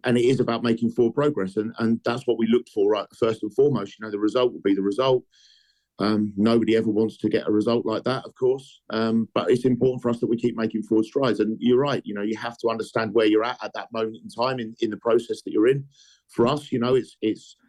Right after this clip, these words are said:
it is a journey that we're on. It's, it's a bit of a cliche, but it's the truth. And, you know, we, we're not at that point right now. We, we were aspiring to be that, but, you know, that's not gonna come overnight. It's going to take time, and it's gonna take coaching, and it's gonna take bringing players into the club. And,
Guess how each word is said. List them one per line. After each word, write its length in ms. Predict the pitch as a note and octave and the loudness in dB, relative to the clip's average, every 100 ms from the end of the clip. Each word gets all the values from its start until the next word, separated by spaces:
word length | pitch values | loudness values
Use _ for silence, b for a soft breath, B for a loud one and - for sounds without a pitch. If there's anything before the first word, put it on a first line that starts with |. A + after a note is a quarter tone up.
| _ | _
it 140 | G#2 A2+ | 0 2
is 180 | B2 A2+ | 2 2
a 60 | |
journey 320 | G#2 B2 C3 | 0 0 2
that 160 | C3 G#2 | 0 0
we're 140 | A2 | 0
on. 160 | C3 D3 | 0 0
It's, 260 | - - - | -4 -10 -10
it's 200 | D2+ D#2+ | -8 -2
a 20 | |
bit 120 | - | 0
of 60 | - | 0
a 40 | |
cliche, 380 | A2 A#2 B2 B2+ | 2 2 2 2
but 140 | - - | 0 -2
it's 120 | - | -2
the 80 | G2 | -2
truth. 360 | - B2+ C3 | 2 2 2
And, 160 | A2 G#2 - _ _ _ _ _ - | -2 -2 -6 _ _ _ _ _ -4
you 100 | G2+ | -2
know, 80 | G2 | 2
we, 180 | A#2 | 2
we're 200 | A#2 B2+ | 2 2
not 240 | A#2 B2+ A#2+ | 2 2 -2
at 160 | A#2 A#2+ | -10 -10
that 140 | A2+ A2+ - | -10 -10 -2
point 180 | B2 A#2+ | 0 0
right 220 | B2 A2+ | -2 -4
now. 220 | C3 C#3+ | -4 -4
We, 200 | F#2+ G2 F#2+ | -2 -4 -2
we 140 | G#2+ G#2+ | -2 0
were 120 | A2 | 0
aspiring 560 | G#2+ - G#2+ A2 A2 G2+ | -2 -2 0 2 0 -2
to 100 | A2 | -2
be 180 | C3 C3+ | 0 0
that, 220 | G2 - - | -4 -6 -6
but, 160 | G#2 - _ | -8 -8 _
you 100 | A2 | -2
know, 100 | G#2+ | 0
that's 220 | A2 G2+ A#2 | -2 -2 -4
not 120 | G#2+ | -2
gonna 140 | G#2+ | -2
come 200 | G2 A2 | 0 2
overnight. 360 | G#2+ G#2 A#2+ A#2 | 2 2 0 -2
It's 100 | - | -4
going 180 | G#2+ G2 | -4 -2
to 60 | |
take 200 | - F#2+ | -2 -4
time, 320 | - A2+ A#2 A2 | 0 0 2 0
and 60 | |
it's 100 | G2 | -2
gonna 200 | G#2 G#2 | -2 -2
take 280 | G2 G#2 - | 0 -2 -2
coaching, 380 | A#2 A#2 - G#2+ | -2 -2 -4 -14
and 60 | |
it's 80 | G2 | -8
gonna 180 | F#2+ G#2 | -4 -4
take 260 | G2 G2 - b b - | -2 -4 -4 b b 0
bringing 240 | B2 A2+ | 2 2
players 280 | A2 G#2+ G2+ | 2 0 0
into 120 | A2 | -2
the 80 | G2+ | -2
club. 300 | C#3 C#3+ G#2+ | 0 0 0
And, 200 | G2 | -2